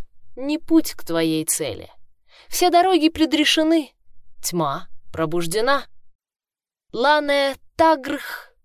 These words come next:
ваес». Она продолжила бормотать, словно в бреду, шаря своими сморщенными руками по столу и что-то ища. «Простите?» Рейна изогнула бровь.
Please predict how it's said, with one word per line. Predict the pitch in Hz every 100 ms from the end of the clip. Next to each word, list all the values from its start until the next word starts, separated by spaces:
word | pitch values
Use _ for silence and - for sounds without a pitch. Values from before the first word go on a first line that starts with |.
| _
ваес». | 190 220 247 165 98 - - - - - _ _ _ _ _ _ _ _ _ _ _ _ _
Она | 175 208 233
продолжила | 190 190 247 208 190
бормотать, | 185 185 302 - 349 339
словно | - 247 247 240
в | 190
бреду, | 214 294 226 156 - - - -
шаря | - 277 240
своими | - 233 247
сморщенными | 233 233 254 - 208 196
руками | 208 208 339 269
по | -
столу | - 233 254 349
и | 240
что-то | - 294 -
ища. | 311 320 - 190 - _ _ _ _ _ _ _ _ _ _ _ _ _
«Простите?» | - 160 - - 160 - 269 - _ _ _ _ _
Рейна | 165 185 277 208 165
изогнула | 170 165 170 180
бровь. | 196 165 135